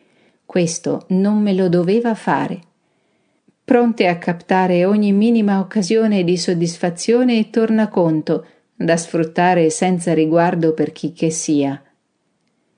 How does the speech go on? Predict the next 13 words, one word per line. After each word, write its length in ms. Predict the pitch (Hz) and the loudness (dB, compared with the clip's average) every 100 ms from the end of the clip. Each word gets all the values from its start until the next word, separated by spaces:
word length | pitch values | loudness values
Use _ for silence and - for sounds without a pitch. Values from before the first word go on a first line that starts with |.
| _ _ _ _ _ | _ _ _ _ _
Il 160 | 262 226 | 0 0
figliol 420 | - 233 233 247 | 2 2 4 2
prodigo, 720 | 233 214 185 160 151 151 175 170 | 2 2 4 2 2 2 0 -6
che 160 | _ 185 | _ -2
intravede 640 | 180 170 170 160 196 180 | 0 2 2 2 4 2
di 140 | 160 165 | 2 0
potersi 520 | 160 165 170 170 175 | 0 0 -2 -2 0
dare 360 | 160 180 180 175 | 2 2 2 2
agli 200 | 156 156 | 2 0
spassi 720 | - 180 180 - - 151 156 | 0 0 0 -2 0 0 2
e 260 | 180 175 | 2 2
alle 260 | 165 165 165 | 4 2 2
dissolutezze, 1040 | 165 170 175 170 170 170 160 - 165 160 | 0 -2 -2 0 0 0 -2 -2 -2 -4